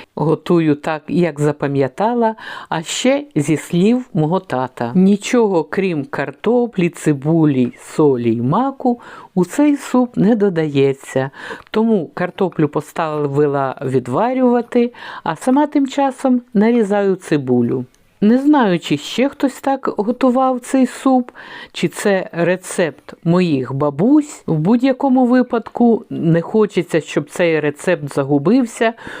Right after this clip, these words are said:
тому вирішила його зняти і показати вам. Бо це теж наша спадщина. І ще одна причина, чому я готую цей суп, тому що в нашій сім'ї, крім мене й тата, цей суп ніхто ніколи не куштував.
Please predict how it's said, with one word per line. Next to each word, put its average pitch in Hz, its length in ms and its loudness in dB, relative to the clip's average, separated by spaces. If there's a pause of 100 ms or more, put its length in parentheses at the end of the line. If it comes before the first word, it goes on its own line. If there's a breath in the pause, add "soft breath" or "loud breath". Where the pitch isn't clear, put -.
(180 loud breath)
тому 277 420 0
вирішила 247 680 2
його 240 300 2
зняти 277 520 0 (140)
і 165 100 -2
показати 185 600 -2
вам. 127 380 -2 (160)
Бо 170 180 0
це - 180 -2
теж 233 420 0
наша 180 400 0
спадщина. 139 960 -6
І - 20 -8
ще - 280 0
одна 165 240 0
причина, 147 540 -2
чому 160 320 0
я 151 140 2
готую 147 440 2
цей 143 260 0
суп, - 380 -2 (440 loud breath)
тому 220 340 2
що - 240 -4
в 135 100 -4
нашій 165 480 -2
сім'ї, 170 720 0 (120)
крім 170 400 0
мене 139 280 0
й 117 60 -2
тата, 247 600 -4 (440 loud breath)
цей 143 500 -4
суп - 540 -2
ніхто 156 420 0
ніколи 185 500 0
не 147 120 -2
куштував. 135 760 -4